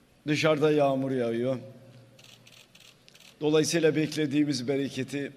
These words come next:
en azından bugün de görüyoruz, hissediyoruz ve yaşıyoruz. Güzel bir salondayız.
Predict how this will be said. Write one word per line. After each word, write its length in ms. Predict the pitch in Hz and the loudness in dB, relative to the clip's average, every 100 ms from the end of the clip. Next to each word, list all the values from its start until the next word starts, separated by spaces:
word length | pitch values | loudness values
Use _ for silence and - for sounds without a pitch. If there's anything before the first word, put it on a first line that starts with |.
| - - | -14 -6
en 120 | 147 | -2
azından 500 | 143 127 131 135 135 | -2 -2 -2 -2 -2
bugün 300 | 131 127 120 | -4 -4 -4
de 200 | 127 127 | -4 -6
görüyoruz, 640 | 123 123 123 120 117 123 123 | -6 -6 -4 -4 -6 -8 -8
hissediyoruz 680 | 123 - 120 120 120 113 | -6 -6 -6 -8 -8 -8
ve 60 | 120 | -6
yaşıyoruz. 720 | 113 110 117 107 92 - - - - - _ _ _ _ _ _ _ _ _ _ _ - | -6 -6 -6 -8 -10 -14 -20 -20 -20 -20 _ _ _ _ _ _ _ _ _ _ _ -8
Güzel 340 | 135 175 170 | 4 6 6
bir 100 | 165 | 4
salondayız. 840 | 151 156 147 147 147 139 131 - | 2 0 0 0 0 0 -2 -6